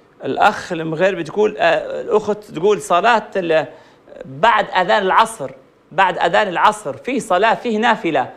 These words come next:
قالت إذا كانت فيه هل هما أربع ركعات أو ركعتين؟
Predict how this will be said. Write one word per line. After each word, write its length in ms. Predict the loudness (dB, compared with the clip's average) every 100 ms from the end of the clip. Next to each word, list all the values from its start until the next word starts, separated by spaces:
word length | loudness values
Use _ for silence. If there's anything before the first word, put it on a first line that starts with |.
| -20 _ _ -2
قالت 260 | 0 0 -2
إذا 120 | -2
كانت 300 | 0 -2 -2
فيه 280 | 0 0 2
هل 80 |
هما 220 | 0 4 2
أربع 600 | 2 0 0 2 2 2
ركعات 440 | 0 0 0 2
أو 140 | 0 0
ركعتين؟ 580 | 0 0 0 -2 -2